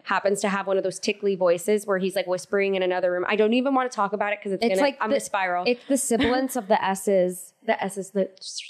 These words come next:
Speaker 2: Oh my God.
Speaker 1: <laughs> I'm like,
Speaker 2: Okay, so this sound thing has controlled our life to the point where, like, there's literally photos of me as a kid crying at the dinner table with, like,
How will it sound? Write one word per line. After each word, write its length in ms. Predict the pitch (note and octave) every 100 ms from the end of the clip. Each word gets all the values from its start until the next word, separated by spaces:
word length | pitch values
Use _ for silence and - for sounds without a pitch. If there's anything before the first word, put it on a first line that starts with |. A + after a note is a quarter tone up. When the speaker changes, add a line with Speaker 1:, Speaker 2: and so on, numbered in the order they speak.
| - - -
Speaker 2:
Oh 80 | A3+
my 120 | A#3
God. 440 | A#3+ A3+ A3 G3+
Speaker 1:
<laughs> 0 |
I'm 880 | C4 C#4 D4 D#4+ D#4 D#4+ D#4+ E4 E4+ D#4+
like, 160 | D#4+ B3+ C#4+
Speaker 2:
Okay, 200 | C#4+ A#3+
so 300 | A3 C#4+ C4+ - - D#4 C#4 - _ G#3
this 280 | D#4+ D#4+ -
sound 380 | C4 C#4 D4
thing 240 | - B3 A3
has 200 | G3+ G#3
controlled 600 | - A#3 G#3+ - G3 G3+
our 140 | G3 E3+
life 420 | E3 E3+ E3 -
to 100 | -
the 80 | F#3+
point 320 | - G#3 G#3
where, 100 | A3+
like, 200 | A3 G3+
there's 260 | G#3 G#3+ G3+
literally 300 | G3 G#3 A#3
photos 460 | A3+ F3 E3+ F3+ F#3+
of 120 | G3
me 140 | G#3
as 100 | G3+ F#3+
a 40 |
kid 360 | - F3 F3 F3+ - -
crying 360 | - G#3 F#3+ G3
at 60 | G3+
the 60 |
dinner 300 | G3+ F3 E3+
table 420 | F3+ G#3 G#3 A3+ A3+
with, 140 | G#3
like, 220 | G#3 F#3+